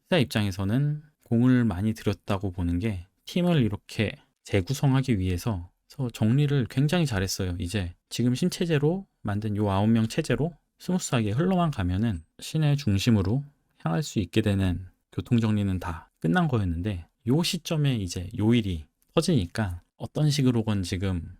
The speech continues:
대처를 해야 되는 상황이죠. 지금처럼 조용히 덮고 넘어가거나 아니면은 내보내거나 하는 식으로 가야 되는데, 일단은 일단 회사의 짙은 의리의 색채를 보여주면서 넘어가는 쪽으로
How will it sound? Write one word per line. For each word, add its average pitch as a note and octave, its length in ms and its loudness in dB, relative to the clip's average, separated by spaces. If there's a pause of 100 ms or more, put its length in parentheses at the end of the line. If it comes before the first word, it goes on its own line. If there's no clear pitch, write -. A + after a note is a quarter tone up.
(200)
대처를 F#2+ 380 0
해야 D#3 140 2
되는 A2 220 2
상황이죠. G#2 480 0
지금처럼 G#2 640 0 (180)
조용히 G#2 300 4
덮고 - 320 -2
넘어가거나 F2 680 0 (160)
아니면은 G2 600 0 (140)
내보내거나 F2+ 640 0 (180)
하는 D#3+ 160 2
식으로 D3 380 2
가야 F#2 240 -2
되는데, F2+ 480 -2 (200)
일단은 D#3+ 640 -2 (160)
일단 G2 340 -12
회사의 D#3+ 580 0 (200)
짙은 - 480 -4 (220)
의리의 A2 400 6
색채를 A2 600 -2 (220)
보여주면서 F#2 600 -2 (100)
넘어가는 A2 560 -2
쪽으로 D#3+ 480 0